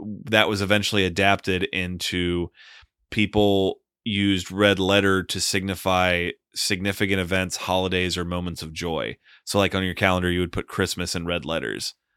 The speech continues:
So she was basically saying every moment is a holiday. And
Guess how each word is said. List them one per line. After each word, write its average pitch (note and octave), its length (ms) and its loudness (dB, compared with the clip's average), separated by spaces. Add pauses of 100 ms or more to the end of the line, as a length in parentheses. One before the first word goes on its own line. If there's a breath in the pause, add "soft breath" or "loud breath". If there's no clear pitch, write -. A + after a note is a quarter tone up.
(140)
So G2 340 4
she - 160 0
was F#2+ 120 2
basically G2 340 2
saying F#2 320 0
every F#2+ 300 0
moment F#2 480 -2
is E2+ 280 -6 (120)
a - 100 -6
holiday. B1+ 600 -4 (880 soft breath)
And F#2 460 2